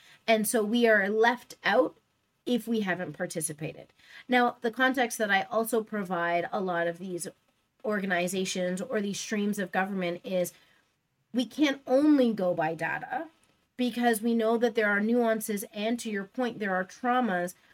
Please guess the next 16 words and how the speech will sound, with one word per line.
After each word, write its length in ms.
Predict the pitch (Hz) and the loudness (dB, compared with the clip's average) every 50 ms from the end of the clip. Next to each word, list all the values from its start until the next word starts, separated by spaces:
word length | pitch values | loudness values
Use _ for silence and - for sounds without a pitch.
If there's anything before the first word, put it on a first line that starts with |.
| _ _ | _ _
where 240 | - 214 247 247 240 | -6 2 4 4 6
you 180 | 247 240 247 247 | 6 4 4 4
may 300 | 247 247 233 254 294 311 | 4 4 4 4 6 4
not 380 | 294 226 190 190 180 165 - - _ _ _ _ _ | 4 4 2 0 -4 -6 -8 -10 _ _ _ _ _
receive 680 | 214 220 220 214 - - 214 202 196 196 185 - - _ _ _ _ _ _ _ _ _ _ _ _ _ _ _ _ | 2 2 4 4 2 -2 -2 -2 -4 -4 -4 -8 -12 _ _ _ _ _ _ _ _ _ _ _ _ _ _ _ _
all 460 | - 220 220 226 220 220 220 220 214 | 4 6 8 8 10 8 6 4 2
of 140 | 214 202 196 | 0 -2 -2
the 100 | 208 214 | -4 -4
Black 300 | 196 208 190 180 196 - | 0 2 2 2 2 0
people 500 | - - 190 156 170 185 180 107 160 151 - _ _ | -6 -10 -10 -8 -6 -6 -6 -6 -8 -10 -12 _ _
participating 760 | - - 320 311 - 214 185 - 196 180 180 165 165 160 170 196 | -4 -2 0 0 0 -2 -4 -4 -2 -2 -2 -2 -2 -2 -6 -6
'cause 200 | - 262 294 285 | -6 -6 -4 0
they've 220 | 320 302 233 233 | 2 0 2 2
done 180 | 262 240 233 254 | 0 0 0 -2
it 120 | - - | -2 -4
before. 500 | 220 226 214 - 247 247 415 - - - | -6 -8 -6 -4 -4 -2 -2 -4 -4 -8